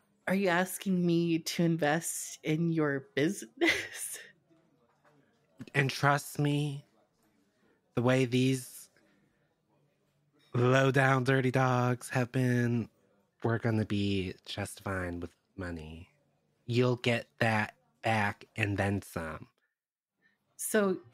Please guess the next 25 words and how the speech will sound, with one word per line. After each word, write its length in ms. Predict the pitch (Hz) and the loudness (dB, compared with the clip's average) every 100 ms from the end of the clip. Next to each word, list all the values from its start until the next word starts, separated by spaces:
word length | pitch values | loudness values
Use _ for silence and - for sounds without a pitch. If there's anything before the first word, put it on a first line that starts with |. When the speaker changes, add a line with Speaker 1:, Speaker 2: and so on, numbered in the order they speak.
| _ _ _ _ _ _ _ - | _ _ _ _ _ _ _ -4
Speaker 1:
I'm 140 | 233 | -4
sorry. 280 | 233 262 170 | 2 4 6
Speaker 2:
I, 100 | 151 | 6
I 40 | |
was 180 | 147 147 | 4 4
Speaker 1:
I 60 | 156 | 6
Speaker 2:
also 300 | 175 - 143 | 4 4 2
hoping 480 | 135 131 - 123 117 | 4 2 2 2 4
I, 140 | 110 - _ _ _ _ _ - - - | 0 -2 _ _ _ _ _ -20 -14 0
I 100 | 120 | 2
didn't 240 | 123 107 | 4 2
have 160 | 104 101 | 0 -2
to 80 | - | -2
pay 240 | 113 104 | -2 -2
it 100 | 87 | -2
back. 460 | 98 90 80 78 - | -2 -2 -2 -6 -4
I 60 | 107 | -4
thought 300 | - 87 - - - - _ _ - | -2 -4 -8 -18 -20 -20 _ _ -2
we 140 | 107 | -2
would 140 | 92 - | 0 -2
be 100 | 95 | -2
a 80 | |
little 180 | 90 95 | 0 -2
bit 160 | 87 87 | -2 -2
more, 400 | 92 90 85 | 0 0 -2